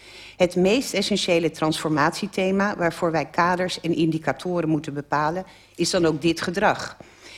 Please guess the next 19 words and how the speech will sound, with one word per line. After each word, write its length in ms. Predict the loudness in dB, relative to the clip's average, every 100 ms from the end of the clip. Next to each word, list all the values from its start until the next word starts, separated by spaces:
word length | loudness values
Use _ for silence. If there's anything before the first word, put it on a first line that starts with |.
| -2
Echter, 320 | 0 0 0
het 120 | -2 0
college 500 | 2 4 2 2 0
meent 500 | 2 2 0 -2 -2
dat 160 | -2
we 80 | -2
de 120 | 0
outcome-indicatoren 1300 | 2 0 0 -2 0 0 0 -4 -4 -6 -4 -4 0 0
niet 220 | 0 0
moeten 280 | 0 0 -2
uitbreiden... 640 | -2 0 0 0 0 -4 -8 -20 -8
en 100 | 0
juist 300 | 2 4 2
moeten 260 | 0 0 0
werken 380 | 2 2 2 0
met 140 | 0
de 60 | -2
generieke 580 | 0 2 2 2 0 -2
indicatoren. 840 | -2 -2 -4 -6 -6 -6 -6